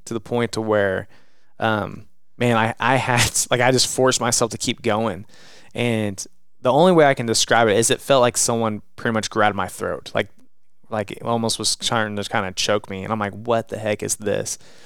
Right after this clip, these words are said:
And the Lord's like, "You just keep preaching louder." And so I just kept preaching the word. And then I remember I walked away, like, that was,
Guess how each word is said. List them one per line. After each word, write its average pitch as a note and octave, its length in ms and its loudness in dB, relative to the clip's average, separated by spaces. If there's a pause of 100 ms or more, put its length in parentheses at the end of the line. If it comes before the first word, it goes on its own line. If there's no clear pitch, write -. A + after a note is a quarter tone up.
(220)
And A#2 120 -6
the - 20 -2
Lord's A2+ 200 0
like, G#2 120 0
"You G#2+ 140 -4
just A#2+ 140 -2
keep G#2+ 180 -4
preaching G2 340 -4
louder." - 400 -4
And G2+ 100 -8
so A2+ 120 2
I - 20 4
just G#2 160 -6
kept G2 180 -2
preaching G#2+ 300 -4
the G2 80 -4
word. F#2+ 320 -2
And G2+ 100 -6
then G#2 80 -4
I G#2 40 -2
remember G#2+ 220 -2
I G#2 40 2
walked G#2 240 0
away, G#2 220 2
like, G2+ 160 -2
that G#2 160 4
was, G2+ 280 0